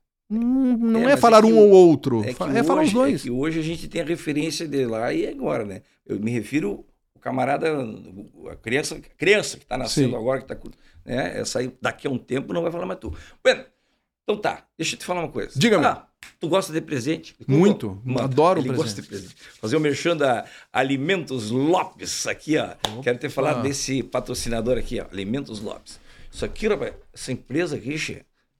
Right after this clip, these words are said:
Speaker 2: tem, mostra o que tem, Licurgo. Vamos mostrar. Olha aqui. Olha aqui que tem crepioca. Tudo, eh, de, de, de, de mandioca. Olha aqui, ó. Tem tapioca.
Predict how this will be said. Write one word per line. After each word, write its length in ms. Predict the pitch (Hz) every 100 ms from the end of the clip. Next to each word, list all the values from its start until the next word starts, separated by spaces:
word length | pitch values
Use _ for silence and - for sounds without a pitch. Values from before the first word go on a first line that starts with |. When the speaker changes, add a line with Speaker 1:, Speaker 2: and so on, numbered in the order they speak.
| _
Speaker 2:
tem, 280 | 151 160 - _ -
mostra 360 | 285 - 233
o 40 | 196
que 80 | 180
tem, 200 | 185 131
Licurgo. 280 | 95 - 95
Vamos 180 | 214
mostrar. 320 | 214 - 107 87 -
Olha 120 | 147
aqui. 220 | 147 139 101 - _ _ -
Olha 220 | 175 202 180
aqui 160 | 156
que 220 | 139 131
tem 320 | 120 131 117 101
crepioca. 1200 | - 220 247 - 180 190 165 - 104 73 - - - - -
Tudo, 320 | 277 339 277 214
eh, 280 | 170 175 160
de, 240 | 139 151 139
de, 160 | 139
de, 200 | 120 127
de 360 | 117 120 113 107
mandioca. 560 | 107 135 123 135 - - _ -
Olha 100 | 107
aqui, 180 | - 120
ó. 60 | - _ _ _ _
Tem 140 | 147 131
tapioca. 1160 | - 240 220 - 151 180 180 - 120 92 -